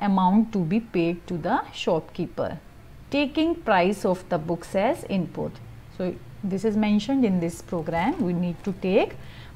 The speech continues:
price of the books as input. If it is not mentioned, this is very obvious. In some program, it will not be mentioned. Fine. So it is very obvious that we need to take price of the books as input.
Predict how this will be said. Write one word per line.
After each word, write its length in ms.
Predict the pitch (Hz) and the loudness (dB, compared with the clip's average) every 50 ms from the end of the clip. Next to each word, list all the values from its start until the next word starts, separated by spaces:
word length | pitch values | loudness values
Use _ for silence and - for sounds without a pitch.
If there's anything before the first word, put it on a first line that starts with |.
| - | -4
price 420 | - 262 262 262 269 311 311 311 - | 0 2 4 6 6 4 4 4 4
of 260 | 220 180 170 - - | 4 4 4 0 0
the 140 | - 220 254 | 2 2 2
books 440 | 214 170 175 202 262 - - - - - | 2 2 2 0 0 0 -4 -8 -10 -6
as 240 | 190 180 180 185 - | -4 -4 -2 0 2
input. 400 | 240 262 277 269 - 180 156 - - | 2 2 2 2 -2 -4 -6 -4 -2
If 200 | - 208 196 - | -4 -2 -2 -2
it 100 | 214 - | 0 2
is 120 | 240 208 | 2 4
not 280 | 214 214 220 254 247 - | 4 2 2 0 0 0
mentioned, 480 | 269 247 240 247 247 - 302 339 262 | 2 4 4 4 2 0 0 0 0
this 140 | 190 202 - | -2 0 0
is 120 | 240 220 202 | 0 0 2
very 280 | 208 208 208 226 233 | 2 2 2 4 4
obvious. 540 | 226 180 156 156 165 165 151 147 - - - - - - - - - - - - - - - - - - - - - - - | 4 4 2 0 -2 -2 -2 -4 -6 -8 -14 -18 -18 -18 -18 -18 -18 -18 -20 -20 -20 -20 -20 -20 -20 -18 -18 -16 -16 -14 -8
In 180 | - 226 196 185 | -4 -2 -2 -2
some 280 | 185 - 202 220 240 233 | 0 0 2 2 4 4
program, 500 | - 233 240 220 233 262 294 320 294 - - | 6 6 6 6 4 4 2 2 0 -4 -6
it 160 | - 208 - | -6 -6 -2
will 180 | - 208 226 226 | 0 2 2 4
not 260 | 220 233 254 262 247 240 | 4 4 4 4 4 4
be 120 | 254 247 | 4 6
mentioned. 540 | 226 196 170 160 156 - - 156 147 175 156 - - | 4 4 2 -2 -4 -4 -6 -4 -4 -6 -6 -6 -2
Fine. 300 | - 254 302 320 175 - - - - - - - - - - - - - | 0 2 2 2 0 -2 -4 -8 -12 -14 -14 -16 -16 -18 -18 -18 -10 -8
So 60 | - | -6
it 100 | 180 - | -2 0
is 120 | 214 208 | 0 2
very 260 | 202 214 220 226 254 269 | 4 4 4 4 6 4
obvious 400 | 240 202 185 190 202 262 370 - | 4 4 2 2 2 2 2 2
that 160 | - 180 175 165 - | 0 -2 -2 -2 0
we 120 | 185 190 185 | 0 2 4
need 240 | 185 190 180 175 - | 4 4 2 0 -2
to 80 | 208 | -4
take 440 | 185 - - 202 226 330 - - - - | -4 0 2 4 4 4 2 -2 -6 2
price 400 | 196 208 202 208 240 262 226 226 | 6 6 8 8 8 6 6 4
of 160 | 196 160 - | 2 2 0
the 100 | 190 175 | 0 -2
books 320 | 156 156 170 - - - | -2 -4 -6 -10 -8 -6
as 280 | - 185 226 - - - | -2 -2 -2 -2 -4 -4
input. 460 | - 214 185 170 - - - - - | -4 -2 -2 -2 -2 -4 -6 -8 -8